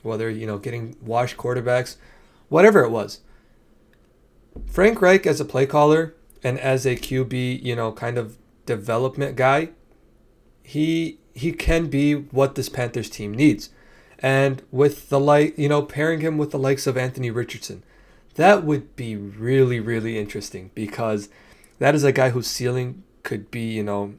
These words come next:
amongst the highest, uh, out of all the drafted Q Bs. And pairing him with, you know, an offensive, you know, mas-, not mastermind, you know, what do you want? An offensive play caller such as Frank Reich,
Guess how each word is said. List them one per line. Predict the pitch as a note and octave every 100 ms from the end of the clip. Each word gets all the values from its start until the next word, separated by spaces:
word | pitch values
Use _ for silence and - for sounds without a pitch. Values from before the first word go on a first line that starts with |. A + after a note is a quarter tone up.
| _
amongst | A#2+ A#2+ C3 -
the | A2
highest, | B2+ B2+ B2+ - - - _
uh, | B2 A#2 A#2
out | A#2
of | A#2+
all | A#2+
the | A2+
drafted | A2 B2 A#2 A#2+
Q | - G#2+
Bs. | C#3+ C3 G2+ - - - - _ -
And | C3
pairing | D3+ F3+ F#3
him | E3
with, | D3+ -
you | B2+
know, | C3+ C3+
an | B2
offensive, | B2 - D3+ D3+ C#3+ - -
you | B2
know, | B2 A#2
mas-, | A#2 C3 C3+ - -
not | G#2
mastermind, | G2 F#2 - F#2 F#2 G#2+
you | G#2
know, | G2
what | F#2+ F#2+
do |
you | F#2+
want? | F#2+ - _ - - - _ _ _
An | - B2
offensive | B2 D#3 D3+ -
play | - D3+
caller | D3+ C3 A#2+
such | A#2+ - D3+ D3+
as | A#2+
Frank | - A#2+ A2+ G#2
Reich, | C3 C#3+ B2+ -